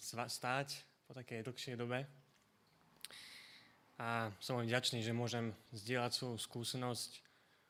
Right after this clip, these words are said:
ktorú som prežil s Božím slovom a aj vlastne vo svojom živote skúsenosť pri tomto Božom slove. Táto moja skúsenosť sa začína, a, pri konci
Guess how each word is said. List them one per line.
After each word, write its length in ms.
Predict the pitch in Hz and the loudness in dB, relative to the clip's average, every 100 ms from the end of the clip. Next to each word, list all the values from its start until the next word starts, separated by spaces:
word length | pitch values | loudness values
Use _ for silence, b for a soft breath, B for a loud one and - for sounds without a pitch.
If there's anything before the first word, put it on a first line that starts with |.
| _ | _
ktorú 160 | - 123 | -10 -6
som 160 | 120 113 | -4 -2
prežil 240 | 117 113 | 0 0
s 80 | 110 | 0
Božím 240 | 123 117 | 0 0
slovom 560 | 110 123 120 127 135 120 - | 0 0 0 0 0 -4 -8
a 320 | 123 117 113 110 - - B B B B B _ _ _ 120 | -8 -4 -4 -6 -10 -20 B B B B B _ _ _ -4
aj 40 | 113 | 0
vlastne 480 | 110 - 120 113 98 | 2 2 4 2 0
vo 80 | 117 | 2
svojom 240 | - 117 | 4 6
živote 240 | 117 120 120 | 6 4 4
skúsenosť 560 | - 123 - 117 117 | 4 4 6 6 4
pri 160 | - 127 | 2 4
tomto 240 | 123 117 | 4 4
Božom 240 | 117 117 113 | 4 6 4
slove. 400 | - 123 123 147 - - - - - - - - - - - B B B B B B B - - - - - | 4 6 8 6 4 -14 -20 -20 -20 -20 -20 -20 -20 -16 -14 B B B B B B B -20 -20 -16 -12 -4
Táto 160 | - 147 | 4 8
moja 160 | 139 | 8
skúsenosť 720 | - 151 147 139 127 - - | 8 6 8 8 6 4 4
sa 80 | - | 4
začína, 560 | 127 127 147 135 127 113 | 6 6 8 10 8 8
a, 1120 | - - - - - - - - - 123 117 | 2 -14 -20 -20 -20 -18 -20 -20 -12 -4 -2
pri 240 | 110 123 | 0 2
konci 480 | 135 127 - 131 117 | 4 6 6 6 4